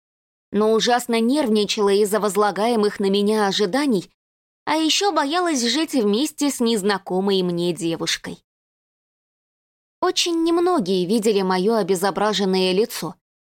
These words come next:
и среди них не было ровесников. Начальная школа оказалась сущим кошмаром. В итоге мама, не выдержав, накричала на директора, забрала меня из государственной школы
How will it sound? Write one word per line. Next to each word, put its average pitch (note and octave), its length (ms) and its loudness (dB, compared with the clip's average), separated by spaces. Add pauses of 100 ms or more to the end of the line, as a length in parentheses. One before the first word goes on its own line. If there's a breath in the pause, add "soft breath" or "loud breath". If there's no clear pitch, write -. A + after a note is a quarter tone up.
(400)
и G#3 100 0
среди G3+ 400 0
них F#3+ 320 -4 (180)
не F#3 200 0
было G3 260 2
ровесников. G#3 840 -4 (960)
Начальная G#3 580 0
школа A#3 460 0
оказалась G#3 540 -2
сущим C#4+ 480 -2
кошмаром. C#4+ 720 -2 (840)
В F#3 180 2
итоге F#3 460 -2 (340)
мама, G4 320 2
не C#4+ 160 0
выдержав, C#4 540 -2
накричала A3 600 0
на F#3+ 160 -2
директора, B3+ 680 0 (300)
забрала D4+ 480 0
меня A#3 300 2
из F#3 100 0
государственной F#3+ 840 -2
школы E4 460 0